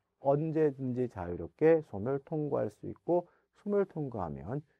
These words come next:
유효리 경과하면 전세권이 소멸된다. 목적 부동산의 멸실이죠. 전부 일부 이렇게 나는데 우리는 어떻게 기억하자고요? 자, 목적물이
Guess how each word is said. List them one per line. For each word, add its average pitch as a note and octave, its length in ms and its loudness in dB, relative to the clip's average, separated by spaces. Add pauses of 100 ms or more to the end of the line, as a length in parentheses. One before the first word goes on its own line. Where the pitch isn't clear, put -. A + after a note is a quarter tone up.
(180)
유효리 C#3 500 0
경과하면 F#2+ 520 -6
전세권이 E2 460 -6
소멸된다. C3 480 -8 (680)
목적 F3+ 440 4
부동산의 F#3 480 0
멸실이죠. C3+ 720 0 (140)
전부 G#3 540 8
일부 F3+ 340 8
이렇게 G3 240 6
나는데 D#3+ 300 2
우리는 E3 260 4
어떻게 C3 320 0
기억하자고요? B2+ 760 -2 (500)
자, C#3+ 220 6
목적물이 G3 880 2